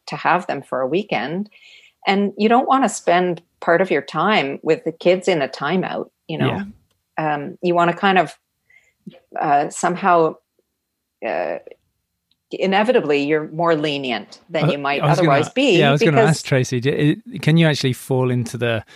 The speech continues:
Speaker 2: the, the trap of being too lenient because you don't wanna be the bad, bad cop?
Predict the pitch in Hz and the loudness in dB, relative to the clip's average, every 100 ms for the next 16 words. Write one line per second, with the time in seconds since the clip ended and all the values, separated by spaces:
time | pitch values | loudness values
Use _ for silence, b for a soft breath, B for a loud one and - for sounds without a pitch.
0 | B B - 127 - 139 120 139 120 120 | B B -6 -6 -4 -6 -2 0 0 0
1 | 107 123 120 117 - 135 151 143 113 107 | -2 0 0 0 -2 2 2 4 0 -2
2 | 110 123 - 131 117 196 143 135 135 131 | -2 -4 -2 -2 -4 -6 -2 0 2 0
3 | 120 123 151 123 110 110 104 - - 120 | 0 0 0 -2 -2 -4 -6 -14 -12 -6
4 | 113 110 120 101 | -4 -4 -6 -6